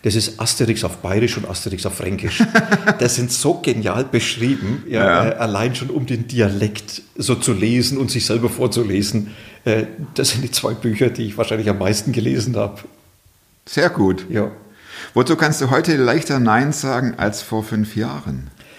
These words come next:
Speaker 1: Wenn Leute dir Aufgaben antragen und sagen, „Da bist du so wichtig dafür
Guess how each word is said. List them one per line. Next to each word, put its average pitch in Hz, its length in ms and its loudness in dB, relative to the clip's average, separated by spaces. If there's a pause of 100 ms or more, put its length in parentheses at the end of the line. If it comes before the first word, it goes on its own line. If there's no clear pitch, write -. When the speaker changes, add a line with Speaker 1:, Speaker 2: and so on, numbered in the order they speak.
(300)
Speaker 1:
Wenn 107 340 4
Leute 123 300 2
dir 107 260 -2
Aufgaben 101 540 0
antragen 98 800 2
und 95 180 0
sagen, 90 320 -2
„Da 87 80 -2
bist - 260 -8
du - 40 -6
so 101 300 -2
wichtig - 400 -4
dafür 101 460 2